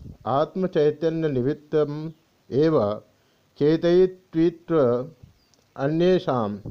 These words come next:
किं च स सर्वज्ञः सर्वेश्वरः कामिनां संसारिणां कर्मानुरूपं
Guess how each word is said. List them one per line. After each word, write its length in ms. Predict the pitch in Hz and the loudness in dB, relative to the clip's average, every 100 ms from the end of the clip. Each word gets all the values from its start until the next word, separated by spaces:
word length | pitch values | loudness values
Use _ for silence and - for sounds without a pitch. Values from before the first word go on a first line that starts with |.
| - - - - | -8 -8 -10 -4
किं 220 | 165 190 | -2 0
च 400 | 185 160 120 110 - _ _ _ _ - | 0 2 2 0 -6 _ _ _ _ 0
स 40 | |
सर्वज्ञः 840 | 151 165 127 120 127 139 143 165 156 | 0 2 0 0 0 -2 0 -2 -2
सर्वेश्वरः 760 | - 123 127 156 156 160 160 | -2 0 0 0 0 0 0
कामिनां 840 | 151 - 123 131 151 151 120 107 117 _ _ _ _ _ | -2 -4 -2 -2 0 -2 -2 -4 -8 _ _ _ _ _
संसारिणां 960 | 117 143 143 156 165 160 147 143 139 | -4 -2 0 2 2 0 0 -2 -4
कर्मानुरूपं 1160 | 151 - 120 131 151 165 143 143 135 143 139 143 | -6 -4 -2 0 0 0 0 0 0 -2 -2 -6